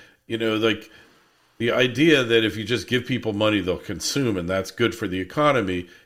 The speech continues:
is totally incorrect. Give people money to produce, and you will get far greater benefits, both in taxes and in economic productivity. When you pay people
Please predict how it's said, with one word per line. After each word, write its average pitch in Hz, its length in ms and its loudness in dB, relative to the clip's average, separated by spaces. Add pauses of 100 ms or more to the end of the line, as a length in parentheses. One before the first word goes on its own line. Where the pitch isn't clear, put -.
(180)
is 123 140 -6
totally 165 380 2
incorrect. 147 480 2 (320)
Give 147 380 2
people 120 400 2
money 107 340 2
to - 140 -12
produce, 92 840 -4 (580)
and 104 220 0
you 101 100 0
will 98 80 0
get 95 220 -2
far 131 420 2
greater 117 400 2
benefits, 113 640 0
both 92 280 -4
in 85 120 -12
taxes 123 800 -2 (360)
and 117 340 0
in 98 400 -6
economic 107 600 0
productivity. 98 1040 -2 (400)
When 98 140 -4
you 101 100 0
pay 143 280 -2
people 117 580 2